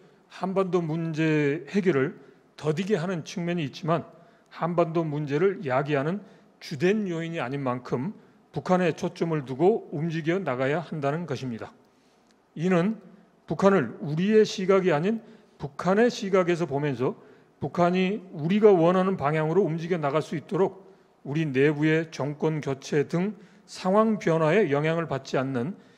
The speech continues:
일관된 대북 정책을 추진해 나가자는 것입니다. 일종의 독일의 통일을 가져온 서독의 일관된 동방 정책처럼 한-, 대한민국 및 국제사회가 함께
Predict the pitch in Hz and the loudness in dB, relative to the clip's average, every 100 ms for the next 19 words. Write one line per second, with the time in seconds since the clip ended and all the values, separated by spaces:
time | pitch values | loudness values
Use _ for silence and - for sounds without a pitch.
0 | _ _ 131 151 175 185 180 170 175 240 | _ _ -10 -8 -2 -2 -2 2 4 4
1 | 247 - - - _ 143 151 190 - - | 0 -12 -20 -20 _ 2 2 2 -4 -4
2 | 147 151 - 160 202 - 160 165 160 190 | -4 -4 -2 -2 -2 -8 -6 -4 -4 -4
3 | 147 131 139 139 170 180 180 131 131 113 | -6 -6 -6 -6 -8 -10 -8 -6 -6 -8
4 | - - _ _ _ _ _ _ - 151 | -10 -16 _ _ _ _ _ _ -6 -6
5 | 175 208 170 160 - - _ _ _ 139 | -2 -2 0 -4 -8 -20 _ _ _ -2
6 | 147 202 202 196 196 185 185 180 143 143 | 2 6 6 6 0 2 4 2 0 2
7 | 156 208 214 - - - 190 202 160 160 | 2 2 -4 -14 -20 -4 2 4 4 2
8 | 220 - 165 196 202 208 196 196 214 220 | 0 -4 -2 0 4 4 4 2 2 2
9 | - 156 165 170 185 190 - 143 135 151 | -4 -4 0 2 2 -2 -8 -10 -10 -12
10 | - - 160 123 185 - - - _ _ | -10 -2 0 0 -6 -10 -20 -20 _ _
11 | _ - 190 - _ _ _ - 131 170 | _ -8 -8 -8 _ _ _ -4 2 2
12 | 180 190 185 170 175 190 - 156 - 180 | 2 2 0 0 0 -2 -10 -12 -2 0
13 | 156 165 151 143 208 - 147 | 2 2 0 -2 -4 0 0